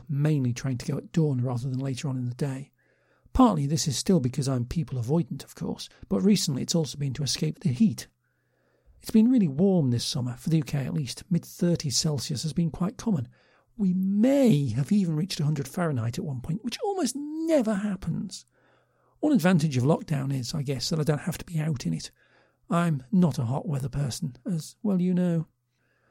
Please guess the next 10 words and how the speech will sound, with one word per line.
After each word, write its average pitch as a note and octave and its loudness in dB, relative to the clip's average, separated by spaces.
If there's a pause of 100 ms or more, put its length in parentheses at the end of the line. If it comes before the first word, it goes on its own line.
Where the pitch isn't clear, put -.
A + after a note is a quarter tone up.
(400)
What A#3 4
else? - -2 (120)
Oh, F3 6 (160)
um, F3+ 4
I've F3+ 0
had B3+ 2
a G#3+ 4
couple G3 2
more F3 4
people D3+ 0